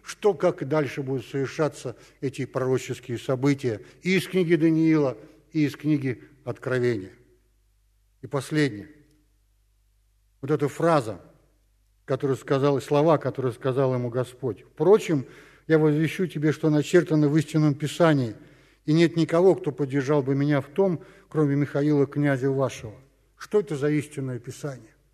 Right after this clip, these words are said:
Это не то слово, которое мы имеем сегодня, но это то слово, которое ещё мы не имели с вами. То есть у Бога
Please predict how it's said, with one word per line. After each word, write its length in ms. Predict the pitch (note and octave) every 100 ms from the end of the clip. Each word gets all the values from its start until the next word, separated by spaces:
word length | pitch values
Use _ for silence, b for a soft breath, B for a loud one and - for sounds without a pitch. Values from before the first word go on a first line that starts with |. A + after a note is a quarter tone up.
| _ _ _ _ _ _ _ _ _ _ _ _ _ _
Это 200 | E3+ F#3
не 140 | G3
то 440 | F#3 - A3 B2 - -
слово, 400 | E3 F#3+ A3+ C3+
которое 400 | - C#3+ D#3 D3+
мы 240 | D3+ D3+ D3
имеем 320 | D3+ C3+ A2
сегодня, 420 | - A2+ G#2+ F#2 _ _ _ _ _ _ _ _
но 180 | D#3 F3
это 200 | F3 F3+
то 240 | F3+ F#3
слово, 760 | - - F#3 B3+ A#3+ D3 A2 B B B -
которое 380 | F#3 F#3+ G3+ F#3+
ещё 240 | - G3
мы 180 | F#3 G#3+
не 420 | G3 G#3+ F3 G#3+
имели 760 | G3 G3+ A#3 G3+ D#3+ B2 - -
с 40 |
вами. 320 | C#3+ C3 G2+ - _ _ _ _ _ _ _ _ _ _ _ _
То 80 | G3
есть 180 | F#3 -
у 140 | G#3+
Бога 720 | F#3+ D3+ A3+ C4+ B3 F3 A#2